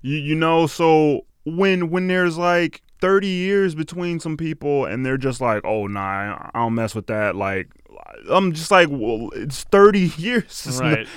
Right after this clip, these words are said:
Speaker 1: that's literally nothing." That is, like, y-, your music probably sounds exactly like
Speaker 2: It's,
Speaker 1: theirs,
Speaker 2: it's
Speaker 1: and you
Speaker 2: Nat
Speaker 1: don't even
Speaker 2: King
Speaker 1: know it.
Speaker 2: Cole, James Brown, and Lil Yachty.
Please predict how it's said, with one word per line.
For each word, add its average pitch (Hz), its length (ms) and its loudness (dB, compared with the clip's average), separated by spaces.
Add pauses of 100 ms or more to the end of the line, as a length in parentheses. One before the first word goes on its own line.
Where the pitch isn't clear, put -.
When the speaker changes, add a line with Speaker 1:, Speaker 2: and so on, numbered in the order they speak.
Speaker 1:
that's 165 260 6
literally 165 640 6
nothing." 151 720 0
That 151 200 8
is, - 240 0
like, 151 340 2 (560)
y-, 165 320 -4
your 180 260 8
music 202 320 2
probably 175 260 6
sounds 160 280 4
exactly 147 500 4
like 139 200 4
Speaker 2:
It's, 139 80 -8
Speaker 1:
theirs, 170 280 2
Speaker 2:
it's 165 100 -2
Speaker 1:
and 131 100 0
you 127 60 2
Speaker 2:
Nat 170 60 4
Speaker 1:
don't 139 160 4
even 127 120 2
Speaker 2:
King 123 60 2
Speaker 1:
know 117 220 2
it. 151 40 2
Speaker 2:
Cole, 147 180 2
James 143 460 -2
Brown, 135 380 0
and 127 120 -2
Lil 127 200 2
Yachty. 127 440 -2